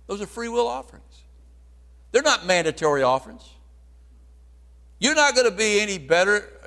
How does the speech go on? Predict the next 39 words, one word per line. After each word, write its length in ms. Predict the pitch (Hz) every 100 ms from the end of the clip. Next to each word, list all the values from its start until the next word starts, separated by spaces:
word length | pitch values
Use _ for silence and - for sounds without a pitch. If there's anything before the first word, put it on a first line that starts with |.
| 151
God's 240 | 220 277
not 140 | 269 233
gonna 120 | 196
love 300 | 175 196 196
you 180 | 190 180
anymore. 540 | 175 165 156 175 226
You're 140 | 190
not 100 | 247
gonna 120 | 214 202
be 100 | 196
any 80 |
more 240 | 185 175 160
righteous 500 | 151 151 156 190 - - - - - - - - -
if 160 | 156
you 120 | 143 147
praise 380 | 156 151 156
the 100 | 131
Lord. 340 | 120 117 135 240 - - - - - - - - - - - - - -
You're 160 | 247
not 180 | 294 285
gonna 140 | 262
be 240 | 202 214 214
any 140 | 214
more 240 | 196 196 185
righteous. 720 | 165 165 180 254 226 - - - - -
God's 220 | - 233
not 80 | 285
gonna 140 | 262 208
love 280 | 180 175
you 100 | 165
anymore 340 | 160 156 147 190
if 100 | 156
you 80 | 135
thank 340 | 139 139 135
the 80 | 131
Lord. 380 | 120 113 156 - - - - - - - - - - - - - - - - - - 139 -
God's 260 | 147 190 262
not 180 | 277 277
gonna 220 | 247 185